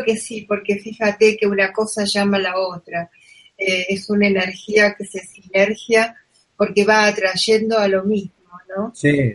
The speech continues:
Speaker 2: sí,
Speaker 1: Así
Speaker 2: sí.
Speaker 1: que por eso no dudes de que va a ser así, un gran movimiento de cambio que, que me encanta y que voy a participar desde mi humilde lugar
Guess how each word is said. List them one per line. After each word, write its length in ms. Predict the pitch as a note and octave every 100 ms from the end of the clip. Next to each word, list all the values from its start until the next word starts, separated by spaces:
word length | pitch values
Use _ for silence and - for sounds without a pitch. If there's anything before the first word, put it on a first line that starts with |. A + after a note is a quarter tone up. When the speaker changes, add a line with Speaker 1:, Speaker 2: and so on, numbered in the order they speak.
| -
Speaker 2:
sí, 80 | A2
Speaker 1:
Así 240 | G2+ G2
Speaker 2:
sí. 100 | -
Speaker 1:
que 80 | -
por 120 | - -
eso 220 | - A3
no 120 | G3+ G3+
dudes 360 | G#3 A3+ G#3+
de 120 | G3+
que 100 | G3
va 100 | F#3+ F#3
a 40 |
ser 240 | - G3 F#3
así, 520 | F3+ - G3+ G3+ G3+ _ _ _ -
un 120 | G3
gran 240 | G3 G3 G3+
movimiento 640 | G3 F#3 F3+ F#3 F#3+ F#3+ F3
de 140 | E3+
cambio 680 | - F3 F#3 G3 G3 G3+ G3+ _ _
que, 300 | E3+ E3 D#3+ _
que 140 | E3+
me 140 | E3 D#3+
encanta 680 | D#3+ - F#3 F#3+ G3 G3+ - - _ -
y 140 | F3
que 140 | G3
voy 200 | F3 G3
a 100 | G#3+
participar 840 | G#3 C4+ F#3+ - - - G3 G3 G3
desde 320 | G3 G3 F#3+
mi 180 | F#3 F#3
humilde 480 | F#3 F#3 G3 G3+ G#3
lugar 500 | F#3+ F#3+ F#3+ F#3 G3